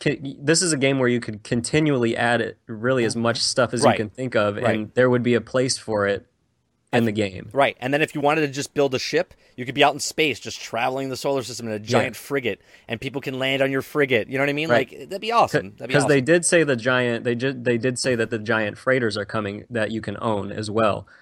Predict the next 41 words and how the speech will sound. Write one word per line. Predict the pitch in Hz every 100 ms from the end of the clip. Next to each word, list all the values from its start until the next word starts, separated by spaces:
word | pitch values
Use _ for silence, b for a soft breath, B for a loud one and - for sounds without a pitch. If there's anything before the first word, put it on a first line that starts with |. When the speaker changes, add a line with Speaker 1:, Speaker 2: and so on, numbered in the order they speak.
| b b b -
Speaker 2:
How | 113
much |
Speaker 1:
Um, | 104
Speaker 2:
is | 98
that | 120
gonna | 110 90
cost? | - 92 87 90
If | - _
Speaker 1:
who | -
Speaker 2:
one | 143
of | 107
the | 107
Speaker 1:
yeah, | 107
Speaker 2:
shi-, | 120
Speaker 1:
who |
Speaker 2:
one | 143
Speaker 1:
knows? | 127
Speaker 2:
of |
the | -
Speaker 1:
'Cause | 131
the | 170
Speaker 2:
ship's, | -
like, | 160
Speaker 1:
ships, | 202
the | 156
Speaker 2:
twenty-eight | 151 139 131
million | 135 190
dollars. | 233
Speaker 1:
ships |
as | 151 127
it | 113
is | 143 196
are | 113
just | 107 110 -
Speaker 2:
Yeah. | 107 110
Speaker 1:
ridiculously | 117 131 117 107 104 101 98
Speaker 2:
Yeah. | 101
Speaker 1:
expensive. | - - 117 127 107 101 98
Um, | 110 104 101 B B B
Speaker 2:
<laughs> | B - - -
Speaker 1:
but, | 123 120 -